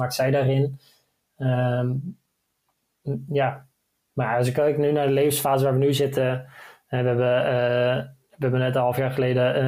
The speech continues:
een huis gekocht. Eh, je, je wil ook nog, eh, reizen maken.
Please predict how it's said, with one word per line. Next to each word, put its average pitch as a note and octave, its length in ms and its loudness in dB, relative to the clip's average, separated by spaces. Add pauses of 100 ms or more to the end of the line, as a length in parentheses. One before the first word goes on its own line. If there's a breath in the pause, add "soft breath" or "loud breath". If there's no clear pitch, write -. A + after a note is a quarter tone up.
een C#3 80 0
huis D3+ 280 0
gekocht. C#3 460 -2
Eh, B2+ 360 2
je, C3+ 340 -2
je C3 100 0
wil B2 200 2
ook C3 260 0
nog, C3 440 -4
eh, A#2+ 300 -2
reizen D3 340 0
maken. C3+ 600 0